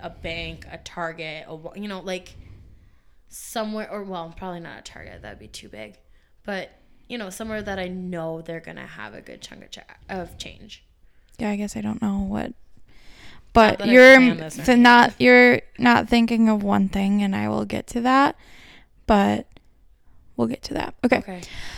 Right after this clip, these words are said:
Speaker 2: So Tuesday had turned out to be a pretty normal start to the day for Dan O'Connell.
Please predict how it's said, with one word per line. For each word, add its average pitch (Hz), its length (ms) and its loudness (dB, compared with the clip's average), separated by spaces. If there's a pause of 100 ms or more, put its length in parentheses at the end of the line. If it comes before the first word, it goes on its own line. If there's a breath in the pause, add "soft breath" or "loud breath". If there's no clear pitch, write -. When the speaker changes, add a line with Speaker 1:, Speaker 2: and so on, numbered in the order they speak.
(140 loud breath)
Speaker 2:
So 285 420 6
Tuesday 381 600 0
had - 480 -2
turned 262 420 0
out 226 380 0
to 254 140 -2
be 220 320 0
a 226 80 0
pretty 403 240 0
normal 247 340 0
start 214 440 -6
to - 120 -14
the 233 120 -2
day 226 260 2
for 226 160 -4
Dan 226 240 2
O'Connell. 233 680 2